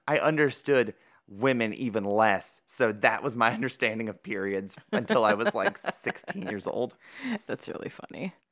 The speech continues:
Speaker 1: And that episode came out in, like, ninety-nine.
Speaker 2: Yeah,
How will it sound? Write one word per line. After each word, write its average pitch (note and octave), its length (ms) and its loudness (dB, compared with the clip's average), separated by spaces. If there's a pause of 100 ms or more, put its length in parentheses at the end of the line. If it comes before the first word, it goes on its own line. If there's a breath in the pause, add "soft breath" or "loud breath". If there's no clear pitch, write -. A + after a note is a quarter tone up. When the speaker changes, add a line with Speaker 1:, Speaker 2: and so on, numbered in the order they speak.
Speaker 1:
And F3 100 -6
that D#4 120 -2
episode G#3 300 -2
came F3+ 140 -2
out E3 140 2
in, E3 60 -4
like, C#3+ 340 0 (120)
ninety-nine. C#3+ 880 0 (480)
Speaker 2:
Yeah, F#4 180 10